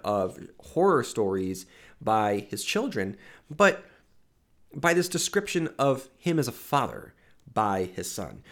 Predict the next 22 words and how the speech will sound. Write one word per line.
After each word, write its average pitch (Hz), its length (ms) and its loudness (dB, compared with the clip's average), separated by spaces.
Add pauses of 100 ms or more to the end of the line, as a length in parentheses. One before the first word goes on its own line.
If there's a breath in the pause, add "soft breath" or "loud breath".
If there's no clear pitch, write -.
(160 loud breath)
We 143 80 4
see 208 300 0
him 190 120 2
through 180 180 -2
the 131 240 -4
eyes 151 300 0
of 143 120 -10
his 127 100 -6
child. - 520 -8 (540 soft breath)
And 185 380 2 (180)
we 165 360 -4
probably 285 300 2
recognize 202 640 2
what 196 220 2
we 220 80 -2
see 262 300 -2
here. - 380 -12 (180)
You 156 160 -2
know, 170 180 0
this 160 200 -4
isn't 180 260 0
some, 151 440 0